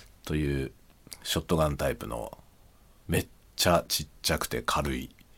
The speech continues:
マイク、これをですね、室内で使って収録してみようということをやっております。今、あえてちょっと離れたところで収録してます。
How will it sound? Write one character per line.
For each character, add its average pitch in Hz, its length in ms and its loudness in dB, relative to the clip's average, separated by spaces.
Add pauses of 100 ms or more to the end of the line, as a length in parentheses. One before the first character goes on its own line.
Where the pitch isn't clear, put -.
(300)
マ 65 140 6
イ - 60 -10
ク、 - 280 -6 (320)
こ - 100 0
れ 95 140 8
を 95 100 8
で 78 80 0
す - 200 -6
ね、 113 280 -8 (800)
室 - 240 2
内 71 220 2
で - 220 -8 (440)
使 - 240 -2
っ - 80 -4 (260)
て 85 260 2 (1200)
収 - 160 -2
録 67 180 0
し - 60 2
て 76 80 -2
み 76 80 0
よ 62 120 -2
う - 40 -12
と - 100 -10 (440)
い - 20 -6
う - 60 -2
こ - 100 -2
と - 120 -2
を - 40 0
や - 120 -2
っ - 40 -12
て - 140 -6
お 120 80 -4
り - 80 -8
ま - 100 -10
す。 - 320 -8 (420)
今、 95 520 8
あ 135 160 12
え 131 100 10
て 131 420 -4 (200)
ち - 100 2
ょ 123 40 10
っ 120 60 -6 (160)
と 131 160 -2
離 92 420 6
れ 85 120 6
た - 300 -6
と - 80 -8
こ - 100 -4
ろ 120 120 -6
で - 260 -8 (640)
収 - 160 -2
録 123 220 -4
し - 40 -2
て - 80 -6
ま - 120 -6
す。 - 200 -4